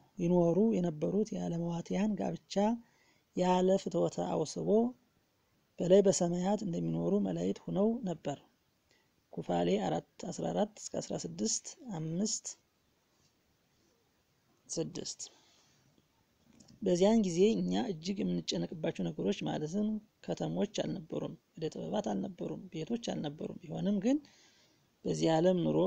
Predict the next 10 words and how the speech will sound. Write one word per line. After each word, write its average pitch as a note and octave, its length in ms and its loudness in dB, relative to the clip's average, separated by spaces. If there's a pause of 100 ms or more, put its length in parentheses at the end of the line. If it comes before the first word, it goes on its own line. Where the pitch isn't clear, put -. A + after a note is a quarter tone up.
እጅግ F3 540 0 (140)
የሚበልጠውንና D3+ 840 0 (180)
ያን D#3+ 300 -2
ደስታ F3 300 2 (120)
የተሞላውን D3+ 600 -4
ሕይወት E3 320 0
እንዲኖሩ D3+ 420 -4 (840)
የከለከላቸው E3 920 -2
ምንም E3+ 340 -2 (220)
ነገር D3+ 320 -8